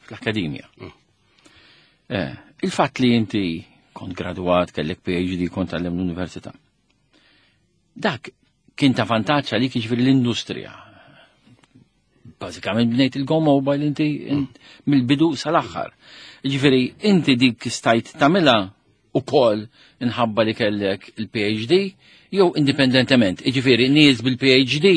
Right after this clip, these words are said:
Speaker 1: fl-industrija jollula l-livell jew irrelevanti?
Speaker 2: Le, mhux irrelevanti, number, to, to, to start, tħalli nkunu iktar preċiż, il-P H D tiegħi hija f'waħda minn areas esoteriċi tal, tal-computer science,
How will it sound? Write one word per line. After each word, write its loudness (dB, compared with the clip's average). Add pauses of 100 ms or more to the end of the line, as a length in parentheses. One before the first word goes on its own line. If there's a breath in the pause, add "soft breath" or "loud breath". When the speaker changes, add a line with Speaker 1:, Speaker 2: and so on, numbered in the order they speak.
(120)
Speaker 1:
fl-industrija 0
jollula 4
l-livell 2 (340 soft breath)
jew 2
irrelevanti? 0 (280 loud breath)
Speaker 2:
Le, 0
mhux -2
irrelevanti, -2
number, -6 (160)
to, -10
to, -8
to -4
start, 0
tħalli -6
nkunu -8
iktar -8
preċiż, -8
il-P -6
H -8
D -18
tiegħi -4
hija -2 (100)
f'waħda -8
minn -10
areas -4
esoteriċi -6
tal, -6
tal-computer -10
science, -12